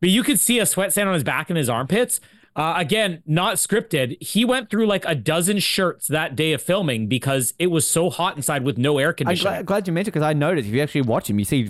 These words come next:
Speaker 2: sweat dripping from his head. Like, I,
Speaker 1: Yeah.
Speaker 2: I actually noticed that this time around. You watch his face, there's sweat pouring from him.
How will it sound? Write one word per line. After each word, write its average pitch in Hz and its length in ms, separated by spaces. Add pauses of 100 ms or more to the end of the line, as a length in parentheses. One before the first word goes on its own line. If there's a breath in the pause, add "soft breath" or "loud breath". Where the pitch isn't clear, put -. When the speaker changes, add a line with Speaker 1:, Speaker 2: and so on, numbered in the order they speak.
Speaker 2:
sweat - 500
dripping 123 360
from 113 180
his 92 120
head. 107 300
Like, 98 220
I, 113 280
Speaker 1:
Yeah. 180 180
Speaker 2:
I 131 200
actually 147 240
noticed 131 340
that 104 100
this 107 100
time 104 160
around. 98 140
You 101 120
watch 131 280
his 120 140
face, 135 340
there's 98 160
sweat - 400
pouring 85 320
from - 200
him. - 120